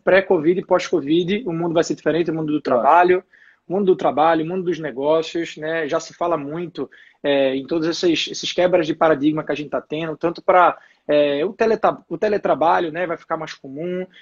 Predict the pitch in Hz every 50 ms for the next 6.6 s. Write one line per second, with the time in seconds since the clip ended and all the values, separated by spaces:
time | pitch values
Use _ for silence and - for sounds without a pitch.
0 | _ _ - 180 156 165 190 170 151 160 175 190 190 185 170 147 160 156 147 143
1 | 113 113 135 165 175 165 - _ _ _ _ _ - 175 151 151 175 165 156 160
2 | 160 - - _ - 165 185 190 185 175 165 170 - - 180 175 170 - - -
3 | _ _ - 160 160 - - - 165 - - - 180 185 185 175 156 170 165 160
4 | 151 160 175 165 160 160 147 165 165 165 151 147 160 156 160 147 160 160 156 165
5 | 170 - 165 156 156 160 156 156 151 - - - 165 147 - 151 151 - - 139
6 | 131 135 160 180 190 190 190 190 185 190 190